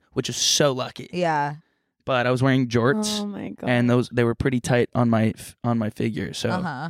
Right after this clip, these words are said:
Speaker 3: Yeah.
Speaker 1: they held the phone tight
Speaker 2: Right.
Speaker 1: for me.
Speaker 2: Wow.
Speaker 1: Yeah.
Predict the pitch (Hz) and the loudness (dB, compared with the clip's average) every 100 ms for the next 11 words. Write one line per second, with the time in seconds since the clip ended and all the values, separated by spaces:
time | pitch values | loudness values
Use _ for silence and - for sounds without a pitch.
0 | - - - 120 113 113 113 110 - 110 | -12 -18 -2 0 2 2 0 -2 -2 -2
1 | 110 - 113 92 - - 170 165 110 107 | -2 -2 -2 -4 -8 -10 -4 -2 2 2
2 | 107 110 170 160 156 151 151 147 139 120 | 0 -2 -2 0 2 2 0 0 2 2